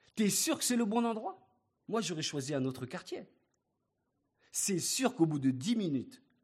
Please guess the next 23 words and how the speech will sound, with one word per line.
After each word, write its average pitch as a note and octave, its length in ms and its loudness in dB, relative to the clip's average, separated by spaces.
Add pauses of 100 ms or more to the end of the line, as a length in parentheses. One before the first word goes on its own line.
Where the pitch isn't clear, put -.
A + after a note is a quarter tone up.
(320)
le C#3+ 160 -6
conducteur E3 600 -6
se C3 140 -8
retourne C3+ 360 -4
et C3 60 0
il B2 80 -2
dit, « B2+ 160 -6
Bon, A#2+ 140 -4
les A#2+ 140 -2
gars, A2 240 -8 (540)
vous B2+ 100 -6
prenez D#3+ 340 2
le D3+ 80 0
volant C#3 460 -2
ou ? » C3+ 400 -10 (2500)
Eh - 20 -12
bien, C3+ 160 -6
avec C#3 240 -6
Dieu, D#3 180 -10
on E3+ 100 -10
fait B2 160 -10
exactement C#3 580 -14
ça. - 200 -20